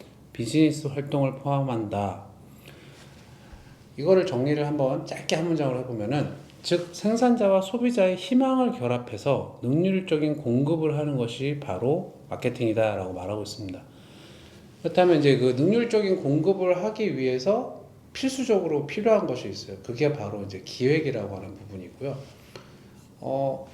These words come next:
여러분들께서 이제 기획이라고 하는 이 말 자체를 상당히 많이 들어보셨어요.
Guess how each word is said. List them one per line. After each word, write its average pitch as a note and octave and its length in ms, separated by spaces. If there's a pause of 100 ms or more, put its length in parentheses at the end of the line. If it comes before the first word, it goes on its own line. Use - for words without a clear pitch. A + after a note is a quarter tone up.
(140)
여러분들께서 G#3+ 640
이제 D3+ 320
기획이라고 A#3 680
하는 G#3 240
이 E3+ 140
말 B2+ 220
자체를 D#3 680
상당히 G3+ 460
많이 C#3 400
들어보셨어요. A2+ 840